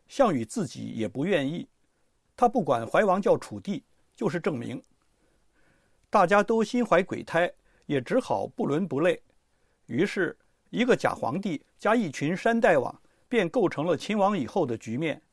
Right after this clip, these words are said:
结果，天下乱作一团，这个覆辙岂能重蹈？何况刘邦原本就跟项羽不同，他当然是汉帝，他的天下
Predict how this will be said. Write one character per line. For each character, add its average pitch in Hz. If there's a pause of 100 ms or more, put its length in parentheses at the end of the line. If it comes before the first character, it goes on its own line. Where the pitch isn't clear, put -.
(1200)
结 202
果， - (400)
天 233
下 175
乱 165
作 160
一 180
团， 117 (920)
这 247
个 170
覆 170
辙 127 (320)
岂 -
能 135
重 208
蹈？ - (1200)
何 180
况 180
刘 160
邦 247
原 208
本 123
就 202
跟 214
项 196
羽 104
不 139
同， - (420)
他 247
当 269
然 165
是 170
汉 143
帝， 170 (340)
他 -
的 185
天 226
下 170